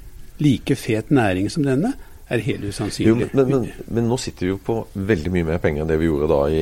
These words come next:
Speaker 2: nitten sekstini, nitten sytti.
Speaker 1: Ja, altså, vi er jo store <laughs> mateksportører.
Speaker 2: Ja.
Speaker 1: Vi er store energieksportører. Eh, vi har, eh, grønn energi. Etter mitt syn vil vi bygge ut enormt med vindmøller og overføringskabler,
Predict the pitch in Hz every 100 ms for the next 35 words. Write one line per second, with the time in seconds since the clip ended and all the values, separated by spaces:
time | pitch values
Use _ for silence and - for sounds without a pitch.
0 | 78 87 - 69 69 - - - 78 78
1 | 76 90 85 80 120 98 - - 139 117
2 | 127 - - - - 160 165 143 143 -
3 | - 190 143 110 135 160 156 - 92 -
4 | 123 127 120 190 339 - - 202 - -
5 | - - 160 147 - 123 110 107 107 104
6 | 120 131 - 151 165 170 269 320 - -
7 | - - - - - 165 131 120 120 113
8 | 131 127 117 104 117 107 110 110 110 104
9 | 101 117 117 127 139 135 127 180 269 -
10 | - - - - 165 - 143 110 82 -
11 | 214 233 160 127 127 123 107 107 101 113
12 | 135 107 104 101 113 123 98 95 101 107
13 | 131 - 107 107 120 113 95 110 104 107
14 | - 123 143 240 302